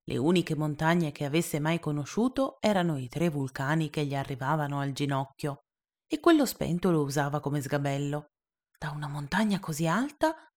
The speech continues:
si disse, "vedrò in un colpo solo tutto il pianeta e tutti gli uomini." Ma non scorse altro che guglie rocciose bene affilate.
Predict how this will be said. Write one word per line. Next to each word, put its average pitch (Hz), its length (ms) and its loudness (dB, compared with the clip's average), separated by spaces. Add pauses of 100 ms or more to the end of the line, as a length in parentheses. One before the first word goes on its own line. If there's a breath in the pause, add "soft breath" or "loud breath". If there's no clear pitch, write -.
(180)
si - 220 -8
disse, 180 560 -2 (340 soft breath)
"vedrò 202 360 2
in 160 100 4
un 185 100 2
colpo 247 300 2
solo 370 320 4
tutto - 280 0
il 226 100 4
pianeta 165 640 0 (140)
e 233 140 -4
tutti 220 260 0
gli 170 140 4
uomini." 156 600 0 (500)
Ma 294 80 4
non 285 120 8
scorse 208 440 0
altro 170 340 0
che 214 160 0
guglie 160 360 2
rocciose 160 600 0
bene 147 260 0
affilate. 135 840 -8